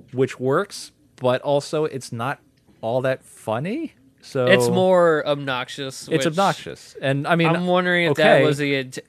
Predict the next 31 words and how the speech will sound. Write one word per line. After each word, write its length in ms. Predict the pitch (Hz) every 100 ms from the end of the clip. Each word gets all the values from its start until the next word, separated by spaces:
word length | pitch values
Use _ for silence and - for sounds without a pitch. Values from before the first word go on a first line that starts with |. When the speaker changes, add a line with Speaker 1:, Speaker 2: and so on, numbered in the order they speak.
| _
Speaker 2:
intention 720 | 139 135 147 135 131 143 131 135
Speaker 1:
I'm 160 | 131 127
pretty 260 | - 160 151
sure 160 | 170
Speaker 2:
to 60 | 160
Speaker 1:
that 60 |
was 100 | 156
Speaker 2:
make 80 | 170
Speaker 1:
the 60 | 131
Speaker 2:
me 120 | 160
Speaker 1:
intent. 260 | 156 156 147 - _ _ _ _ -
Speaker 2:
hate 460 | - - 151 131 -
them 340 | 139 127 120
every 240 | 120 113 113
Speaker 1:
I'm 40 |
Speaker 2:
time 360 | 107 135 127 123
they 100 | 127
Speaker 1:
pretty 320 | - 120 123
Speaker 2:
show 60 | 117
up. 80 | 117
Speaker 1:
sure. 240 | 95 76
Speaker 2:
Not 240 | 170 220
because 260 | 220 220 202
of 60 | 185
what 160 | 185
they've 200 | 160 135
done, 440 | 135 147 127 120 120
just 180 | 135 -
the 60 |
what 220 | 127 123 -
they 200 | 110